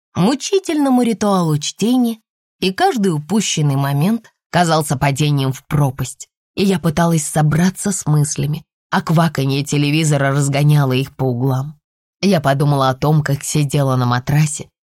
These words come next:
и смотрела в лицо спящей Молли в желтом свете лампы, проникающем в приоткрытую дверь,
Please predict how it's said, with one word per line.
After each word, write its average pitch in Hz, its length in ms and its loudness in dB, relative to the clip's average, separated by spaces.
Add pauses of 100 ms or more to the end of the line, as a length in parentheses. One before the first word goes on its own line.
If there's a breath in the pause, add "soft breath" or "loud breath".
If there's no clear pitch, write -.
(120)
и 208 100 0
смотрела 170 580 0
в 143 60 0
лицо 135 320 -2
спящей 143 500 -2
Молли 147 300 2
в 127 80 -2
желтом 139 460 0
свете 131 420 -4
лампы, 151 500 0 (260)
проникающем 147 840 0
в 147 40 -6
приоткрытую 139 840 0
дверь, 131 340 -2